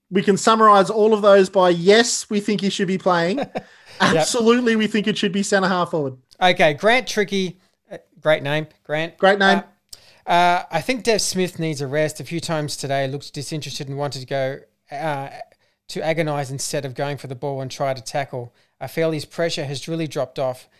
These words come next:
Speaker 2: Make a statement. We don't expect mediocrities. You have to be on, you have to be on every time you play. Uh, and
Speaker 1: I
Speaker 2: I
Speaker 1: like Mister Tricky right there.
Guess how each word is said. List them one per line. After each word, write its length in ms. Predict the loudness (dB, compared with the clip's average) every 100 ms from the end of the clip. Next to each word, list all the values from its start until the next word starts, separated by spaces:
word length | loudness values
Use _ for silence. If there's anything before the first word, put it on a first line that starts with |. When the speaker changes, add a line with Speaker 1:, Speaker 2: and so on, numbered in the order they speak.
| _
Speaker 2:
Make 220 | -6 -4
a 20 | -4
statement. 400 | -2 -2 -2 -8
We 80 |
don't 240 | -6 -6 -6
expect 560 | -10 -8 -8 -10 -16 -20 _ -10
mediocrities. 840 | -6 -4 -6 -6 -8 -10 -12 -12
You 100 | -10
have 120 | -8
to 80 | -8
be 140 | -8
on, 160 | -8 -8 _ _ _ _ -8
you 80 | -6
have 80 |
to 80 | -6
be 100 | -6
on 140 | -6 -6
every 180 | -6
time 280 | -6 -6 -6
you 80 | -8
play. 420 | -6 -4 -4 -6 -14 _ _ _ _ _
Uh, 300 | 0 0 0 2
and 140 | 4
Speaker 1:
I 40 |
Speaker 2:
I 20 | 6
Speaker 1:
like 340 | 6 6 2
Mister 280 | -2 0 0
Tricky 320 | 0 0 2
right 200 | 4 4
there. 300 | 4 2